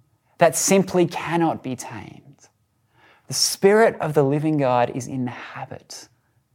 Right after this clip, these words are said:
of bringing order and clarity to the wilderness places of our lives.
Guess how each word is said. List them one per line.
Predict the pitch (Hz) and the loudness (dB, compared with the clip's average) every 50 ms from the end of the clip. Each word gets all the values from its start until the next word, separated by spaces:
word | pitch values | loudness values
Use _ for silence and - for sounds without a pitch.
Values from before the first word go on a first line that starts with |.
| _ _ _ _ _ _ _ _ _ | _ _ _ _ _ _ _ _ _
of | - 139 127 123 | -4 -4 0 2
bringing | 147 151 143 135 127 127 - - | 4 4 4 4 4 2 -2 -4
order | - 120 135 139 151 160 156 160 160 160 - - _ _ _ _ _ _ _ _ _ _ _ - | -6 -2 0 0 2 0 0 -2 -4 -8 -12 -18 _ _ _ _ _ _ _ _ _ _ _ -6
and | 135 127 123 120 | -4 -2 -2 -2
clarity | - - - 135 123 127 131 127 123 123 - - - - _ _ _ _ _ _ _ _ _ _ _ _ _ _ - | -4 -6 -4 -2 0 2 2 2 0 -4 -8 -12 -16 -18 _ _ _ _ _ _ _ _ _ _ _ _ _ _ -8
to | - 135 | -6 -4
the | 123 120 | -2 -2
wilderness | 110 117 127 135 143 147 147 143 156 147 147 139 - - - | -2 0 2 4 4 4 4 4 2 0 0 -2 -4 -6 -10
places | - - - - 104 113 110 - - 90 - | -12 -14 -12 -10 -10 -10 -10 -10 -10 -12 -12
of | - 101 107 | -12 -14 -12
our | 101 95 92 | -10 -10 -10
lives. | 95 95 92 - - - - _ - - - - - | -10 -12 -12 -14 -16 -20 -20 _ -20 -20 -20 -20 -20